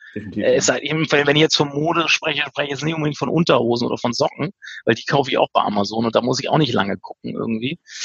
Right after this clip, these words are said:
Speaker 1: Ja.
Speaker 2: Ähm, ich glaube aber, sobald da eine gewisse Emotionalität reinkommt, auch Schmuck oder so, würde ich vielleicht, äh, der würde ich dann doch nicht bei Amazon gucken und da,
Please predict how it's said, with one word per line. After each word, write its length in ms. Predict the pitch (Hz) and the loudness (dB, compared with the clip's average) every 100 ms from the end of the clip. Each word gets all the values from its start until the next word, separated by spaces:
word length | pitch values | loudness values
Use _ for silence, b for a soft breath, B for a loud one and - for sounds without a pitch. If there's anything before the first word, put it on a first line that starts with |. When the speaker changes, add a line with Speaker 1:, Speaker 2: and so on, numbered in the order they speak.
| B | B
Speaker 1:
Ja. 240 | 110 113 - | -6 -8 -4
Speaker 2:
Ähm, 320 | - 127 135 127 | 2 4 4 -2
ich 160 | 123 | -4
glaube 240 | - 135 - | 2 2 2
aber, 300 | 147 151 143 | 2 2 0
sobald 540 | 147 - 113 131 165 - | -8 0 4 6 4 2
da 80 | 143 | 2
eine 120 | 147 | 2
gewisse 300 | 143 143 - | 0 -4 -6
Emotionalität 1080 | - 147 151 - - 131 123 - 165 202 165 | -4 -4 -4 -2 0 2 2 2 2 2 0
reinkommt, 460 | 110 110 - 107 - | 0 -2 -2 -6 -4
auch 100 | 104 | 0
Schmuck 480 | - 110 131 - - | 0 0 -6 -6 -10
oder 240 | 110 95 | -4 -4
so, 240 | - - - B B - | -6 -12 -14 B B -2
würde 140 | 120 | 0
ich 100 | 139 | 0
vielleicht, 460 | - 139 131 131 - | 2 4 4 2 0
äh, 800 | - - - - - - - - - - - - - - - - | -4 -2 -2 -2 -2 -2 -2 -4 -6 -6 -8 -10 -16 -20 -16 -2
der 140 | 131 | 0
würde 80 | 147 | 0
ich 80 | - | 2
dann 140 | - | 2
doch 340 | 147 156 - - | 2 0 0 -2
nicht 260 | 147 139 | -2 0
bei 100 | - | 2
Amazon 480 | 113 127 127 123 127 | 4 6 4 4 2
gucken 360 | 127 143 - 143 | 2 -2 0 -2
und 120 | 123 | 2
da, 220 | - 113 | 4 4